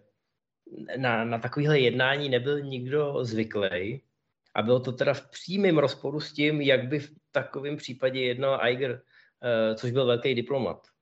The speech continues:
A my si musíme uvědomit, že Iger teda sice tu roli pře-, předal,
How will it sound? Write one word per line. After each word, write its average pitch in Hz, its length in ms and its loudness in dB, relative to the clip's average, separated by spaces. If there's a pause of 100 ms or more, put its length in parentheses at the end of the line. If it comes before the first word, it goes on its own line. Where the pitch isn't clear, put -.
(220)
A 101 60 -4
my 113 80 0
si 113 100 -4
musíme 139 280 2
uvědomit, 127 340 2
že 143 80 6
Iger 117 360 2
teda 135 320 0
sice 127 280 -8
tu 131 320 -2
roli 123 220 4
pře-, 123 360 2
předal, 104 680 0